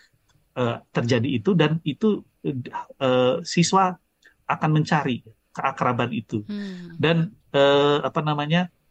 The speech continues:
Speaker 1: kegiatan-kegiatan yang memerlukan empati dan interaksi sosial itu akan bertahan. Jadi, eh, kebanyakan pekerjaan-pekerjaan yang akan, eh, digantikan A I itu
Speaker 2: Hmm.
Speaker 1: adalah pekerjaan-pekerjaan yang, eh, berada di,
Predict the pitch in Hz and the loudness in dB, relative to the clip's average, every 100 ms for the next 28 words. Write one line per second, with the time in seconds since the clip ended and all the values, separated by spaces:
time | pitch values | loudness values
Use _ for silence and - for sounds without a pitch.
0 | _ _ _ _ - - _ - 131 139 | _ _ _ _ -20 -20 _ 0 2 4
1 | 170 156 135 139 170 156 147 - - 139 | 2 -2 0 2 2 0 -2 -8 -4 -2
2 | 131 131 165 156 127 123 - 104 _ _ | -2 -2 -2 -2 -2 -4 -4 -16 _ _
3 | _ _ _ - 107 - 120 113 127 113 | _ _ _ -18 -14 -4 -2 -2 -2 -4
4 | 123 - 120 117 - 110 113 120 147 123 | -4 -2 -2 -2 -2 -4 -2 -2 0 0
5 | 107 - 98 - _ _ _ _ - 123 | -4 -6 -10 -12 _ _ _ _ -2 4
6 | 170 170 - _ _ _ - 135 135 156 | 6 4 0 _ _ _ -2 0 2 2
7 | 147 156 156 202 190 143 151 156 165 131 | 2 2 0 0 -2 0 0 -2 -4 -4
8 | 147 143 147 143 135 - 143 135 131 127 | -2 -4 -4 -6 -6 -4 -2 0 0 -6
9 | _ _ _ - 127 123 127 135 127 156 | _ _ _ -6 -2 -2 0 0 0 -2
10 | 160 202 139 131 147 135 - 170 165 170 | -2 -2 -2 -2 -2 -6 -4 -2 0 -2
11 | 160 127 139 131 - 110 139 147 175 180 | -2 -2 -2 -4 -8 -4 -2 0 -2 -4
12 | _ _ _ _ - 135 135 139 - _ | _ _ _ _ -4 0 0 -4 -10 _
13 | - 127 123 120 117 113 131 127 156 127 | -2 2 2 2 0 0 0 2 -2 -2
14 | 139 139 135 135 | -6 -4 -4 -4